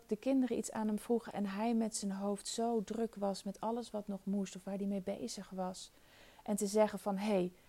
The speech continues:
ga maar even weg, stop er maar even mee, ik wil nu eventjes niet, ik kom straks wel bij je", ging hij het anders aanpakken.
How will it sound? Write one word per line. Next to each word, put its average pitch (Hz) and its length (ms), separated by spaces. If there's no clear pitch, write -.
ga 262 240
maar 247 160
even 220 340
weg, 196 300
stop 285 340
er 294 80
maar 226 220
even 196 420
mee, 196 180
ik 208 100
wil 220 180
nu 226 180
eventjes 214 540
niet, 208 180
ik 208 100
kom 196 140
straks - 400
wel 208 140
bij 220 340
je", 185 200
ging 254 180
hij 226 80
het 214 180
anders 220 420
aanpakken. 208 520